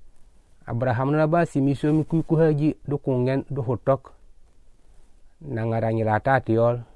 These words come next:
da fanyorol, du kuro ka kolol, de ba jeolo fe mana ka bebo emite ambi isol. Nuna rimbom, na ngomore suke fe,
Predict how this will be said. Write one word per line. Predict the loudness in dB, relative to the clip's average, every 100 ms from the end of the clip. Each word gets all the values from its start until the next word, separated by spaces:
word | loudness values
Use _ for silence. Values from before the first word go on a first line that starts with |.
| -20
da | -8 -8
fanyorol, | -4 -2 -2 0 0 0 -2 -14 -20 -20 -20 -20 -20 -20 -20 -20 -20 -20 -12
du | -8 -4
kuro | -2 0
ka | 2 0
kolol, | 2 2 4 2 0 -6 -20 -20 -10
de | -4
ba | -2 0
jeolo | 0 2 2 0
fe | -2 0 0 0
mana | -4 -4
ka | -2 -2
bebo | -2 -2 0 0 -2 -4 -12
emite | -8 -6 -4 -4 -4
ambi | -6 -6 -6 -8
isol. | -6 -6 -8 -14 -14 -20 -20 -20 -20 -20 -20 -20 -20 -20 -20 -20 -20 -20 -10
Nuna | -2 0 4
rimbom, | 4 6 4 2 -6 -20 -20 -20 -20 -20 -20 -20 -20 -20 -20 -20 -20 -10
na | -4
ngomore | 0 0 2 2 2 0
suke | -6 -2 2 2
fe, | 0 -2 6 6